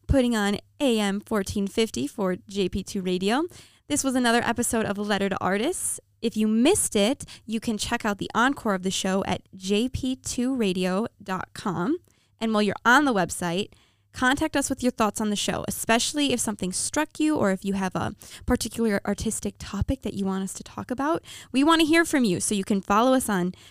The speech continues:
social media. We're on Instagram, we're on Facebook, we're on Twitter. Just search it, search it, okay? It's J P two Catholic Radio.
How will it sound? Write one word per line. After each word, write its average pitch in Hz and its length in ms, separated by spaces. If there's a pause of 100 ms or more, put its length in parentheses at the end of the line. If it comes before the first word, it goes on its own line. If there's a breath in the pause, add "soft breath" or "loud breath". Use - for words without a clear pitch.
social 190 320
media. 330 560
We're 254 120
on 208 220
Instagram, 240 640
we're - 80
on - 120 (160)
Facebook, 311 580
we're 214 80
on 190 140
Twitter. 277 420 (260 loud breath)
Just - 220
search 247 280
it, 208 220
search - 300
it, 180 60
okay? 208 280
It's 202 140
J 202 180
P 247 140
two - 180
Catholic 220 380
Radio. 170 360